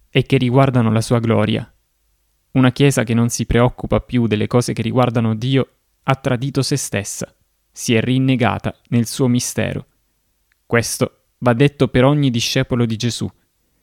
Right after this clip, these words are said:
In Cristo, per Cristo, con Cristo,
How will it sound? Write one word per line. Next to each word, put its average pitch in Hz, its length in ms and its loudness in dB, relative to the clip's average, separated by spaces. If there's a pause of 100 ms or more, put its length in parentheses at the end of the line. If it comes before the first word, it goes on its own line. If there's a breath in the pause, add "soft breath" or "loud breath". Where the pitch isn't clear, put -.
(400)
In 113 220 0
Cristo, 117 560 -4 (320)
per 113 240 2
Cristo, - 600 -4 (220)
con 135 280 2
Cristo, - 580 -6